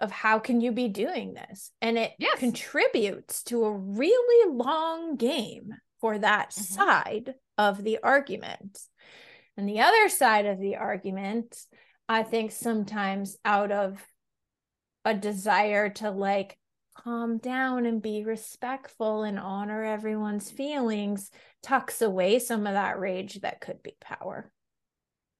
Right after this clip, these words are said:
Speaker 2: Yeah. And I think that that's, that's one of my, um,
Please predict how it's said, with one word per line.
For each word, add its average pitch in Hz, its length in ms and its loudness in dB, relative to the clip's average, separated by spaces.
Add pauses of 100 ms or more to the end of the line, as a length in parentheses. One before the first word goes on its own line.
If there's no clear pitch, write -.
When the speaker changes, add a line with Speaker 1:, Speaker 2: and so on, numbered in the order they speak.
(180)
Speaker 2:
Yeah. 285 260 4 (100)
And 208 80 0
I 226 140 2
think 294 240 -10
that 269 160 -4
that's, 202 400 -2 (100)
that's 208 240 0
one 226 160 -6
of 190 140 -6
my, 185 640 0
um, 147 600 -4